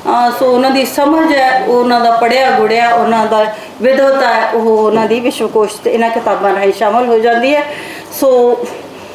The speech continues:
ਮੈਂ ਫਿਰ ਕਹਿੰਦੀ ਹਾਂ ਕਿ ਵਿਸ਼ਵ ਕੋਸ਼ ਨਹੀਂ, ਇਹ ਲੋਕਧਾਰਾ ਦਾ ਬਿਊਰਾ ਗ੍ਰੰਥ ਹੈ। ਵਿਸ਼ਵ ਕੋਸ਼ ਵਾਲੇ ਸਾਡੇ ਕੋਲ ਸ਼ਬਦ, ਅਹ, ਉਸ ਤਰ੍ਹਾਂ ਨਹੀਂ ਹੈ। ਅਹ, ਸੋ ਜੇ ਅਸੀਂ ਉਹਨਾਂ ਦੇ ਯੋਗਦਾਨ ਨੂੰ ਦੇਖਦੇ ਹਾਂ ਕਿ ਵਿਸ਼ਵ ਕੋਸ਼ ਇੱਕ ਮੀਲ ਪੱਥਰ ਹੈ,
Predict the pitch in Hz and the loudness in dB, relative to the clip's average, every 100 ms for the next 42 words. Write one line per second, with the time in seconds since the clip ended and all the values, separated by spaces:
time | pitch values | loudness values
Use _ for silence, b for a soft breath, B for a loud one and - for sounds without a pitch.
0 | - - 240 269 277 277 294 294 294 294 | -12 -2 2 2 2 2 0 0 0 2
1 | 302 302 269 262 302 294 269 269 269 269 | 2 0 -2 0 -2 2 2 4 0 0
2 | 262 254 247 - 247 233 226 220 262 240 | 0 0 -2 -2 0 2 2 0 0 0
3 | 226 226 226 226 214 233 226 220 214 208 | 2 2 2 0 2 2 2 2 2 0
4 | 202 - 254 320 233 226 226 233 220 220 | -2 0 -2 0 -4 -2 -2 0 0 0
5 | 214 208 208 190 190 208 220 190 180 - | -2 0 -2 -4 -2 -2 0 -4 -4 -12
6 | - - - - - 208 202 202 208 - | -14 -16 -16 -14 -4 0 2 2 -2 0
7 | 240 233 254 285 277 - - - - - | 0 0 2 2 0 -2 -8 -16 -16 -18
8 | - - 247 240 247 311 302 277 240 262 | -14 -4 0 0 2 2 4 4 2 2
9 | 254 254 247 247 254 226 247 240 269 269 | 2 2 0 2 0 2 2 2 2 2
10 | 277 254 254 254 277 269 262 262 247 240 | 2 2 0 0 0 0 0 0 0 -2
11 | 277 262 277 254 247 247 226 233 254 254 | -2 -2 0 0 0 -4 0 0 0 0
12 | 240 240 226 233 | -2 0 0 0